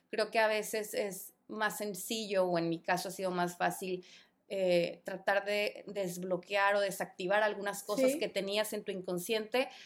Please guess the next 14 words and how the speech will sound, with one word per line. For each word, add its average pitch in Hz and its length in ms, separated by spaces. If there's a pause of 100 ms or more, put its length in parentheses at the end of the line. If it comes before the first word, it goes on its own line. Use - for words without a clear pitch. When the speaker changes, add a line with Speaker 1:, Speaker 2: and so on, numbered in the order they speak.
(120)
Speaker 1:
a 220 340
escarbar 233 640
inclusive 254 640
en 220 100
el 202 140
pasado 220 560
de 202 160
cosas 220 340
que 208 100
a 202 40
veces 208 260
ya 220 120
no 220 120
sabes, 220 440